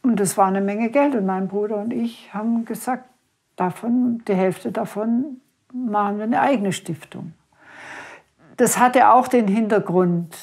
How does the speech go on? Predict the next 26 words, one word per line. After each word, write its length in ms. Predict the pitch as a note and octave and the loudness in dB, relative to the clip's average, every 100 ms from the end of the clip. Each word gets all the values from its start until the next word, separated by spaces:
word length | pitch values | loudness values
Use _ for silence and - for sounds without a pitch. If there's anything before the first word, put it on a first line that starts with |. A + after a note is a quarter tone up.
| - | -4
dass 420 | G#3 G3+ G3 - A3+ | 2 2 0 -4 0
wir 160 | G#3+ | 2
beide 580 | G#3 F#3+ G3+ A#3+ B3 A#3 | 6 6 6 4 4 2
schon, 680 | G3+ G#3 G#3 G#3 G3 F#3+ - - - _ _ _ - | 2 4 4 4 2 0 -4 -18 -20 _ _ _ -2
ähm, 540 | G#3 G3+ G3 C#4+ D4+ | 2 2 2 -2 -2
sp-, 240 | B3+ - - - | -2 -4 -10 -8
also 240 | C4 G3+ G3+ | -4 -2 -2
sozusagen 480 | - G3+ - G3 G3 | -2 -2 2 2 4
Unterstützung 800 | A3 G3 - - B3 - A3+ G3+ | 0 0 0 0 0 0 0 0
oder 200 | F#3+ F#3 | 2 0
Spendentätigkeiten 1500 | - - G#3 A#3 A3+ G3 - F#3+ F3+ G3 - F#3 F3 F3 | 0 2 4 4 2 -2 0 2 2 -2 -2 2 2 0
in 140 | G3 E3+ | -4 -4
größerem 480 | F#3 G3 F#3 F#3 F3+ | 2 2 2 -2 0
Maße 480 | E3+ D#3 E3+ D#3+ | -2 -2 -6 -6
hatten, 760 | - G#3+ - A3+ G#3 F#3+ G3+ A3 - _ _ _ _ | -4 -4 -2 -2 -2 -6 -8 -14 -20 _ _ _ _
sodass 500 | - A#3+ G#3+ G#3+ G#3 | -4 0 4 4 4
wir 120 | A#3 G3 | 2 2
sagten, 460 | G#3+ G#3+ - A3+ | 4 2 0 0
das 200 | G#3+ G3 | 0 0
ist 220 | F4 - | -2 -2
doch 120 | G#3+ - | -2 0
dann 480 | G3+ F#3+ F#3 A3 - - _ _ _ _ _ _ - | 0 2 0 -2 -8 -16 _ _ _ _ _ _ -4
eigentlich 420 | G3+ G3+ G3+ - | -2 0 -2 -4
sehr 180 | G#3 G#3 | 0 0
viel 120 | G#3 | 0
besser 680 | G3+ F#3+ - A3+ B3+ C4+ | 2 2 2 0 0 0